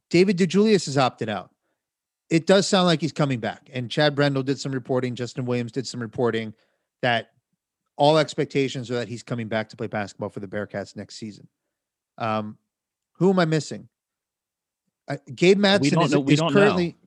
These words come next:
Speaker 1: Gabe
Speaker 2: Yeah, we don't
Speaker 1: Madsen
Speaker 2: know
Speaker 1: is an
Speaker 2: him.
Speaker 1: opt-out, and we have no idea what he's doing. All of those things have happened,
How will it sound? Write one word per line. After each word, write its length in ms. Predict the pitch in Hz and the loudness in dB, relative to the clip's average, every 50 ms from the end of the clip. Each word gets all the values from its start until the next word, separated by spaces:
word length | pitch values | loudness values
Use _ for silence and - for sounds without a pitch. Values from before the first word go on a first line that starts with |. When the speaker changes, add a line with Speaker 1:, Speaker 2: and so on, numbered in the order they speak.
| _ - | _ -2
Speaker 1:
Gabe 220 | - 170 180 190 185 | 2 4 4 4 6
Speaker 2:
Yeah, 180 | 185 180 185 | 4 4 4
we 40 | 190 | 4
don't 100 | - - | 4 4
Speaker 1:
Madsen 60 | 196 185 | 2 2
Speaker 2:
know 40 | 180 | 2
Speaker 1:
is 100 | 165 - | 2 2
an 60 | 175 | 2
Speaker 2:
him. 80 | 160 156 | 2 2
Speaker 1:
opt-out, 360 | 156 156 - 165 156 156 135 | 2 2 2 2 2 2 0
and 80 | 135 135 | 0 0
we 80 | 139 | 2
have 120 | 139 131 120 | 2 2 2
no 220 | 123 127 131 127 | 0 0 0 2
idea 220 | 127 123 117 120 117 | 0 0 0 0 0
what 100 | 117 113 | 0 -2
he's 160 | 110 104 - | -4 -6 -6
doing. 280 | - 113 104 90 - - _ _ _ _ _ _ _ _ _ _ _ _ _ _ _ - | -8 -8 -8 -10 -12 -18 _ _ _ _ _ _ _ _ _ _ _ _ _ _ _ 0
All 340 | 160 170 180 208 220 220 220 | 4 4 6 6 6 6 4
of 120 | 196 175 | 4 4
those 220 | 190 165 190 175 | 4 4 4 4
things 260 | - - 185 175 160 139 | 2 2 0 2 2 0
have 140 | 175 139 | 0 0
happened, 560 | 117 147 180 185 190 - 170 151 139 135 135 | 0 0 0 0 0 2 2 2 2 0 -4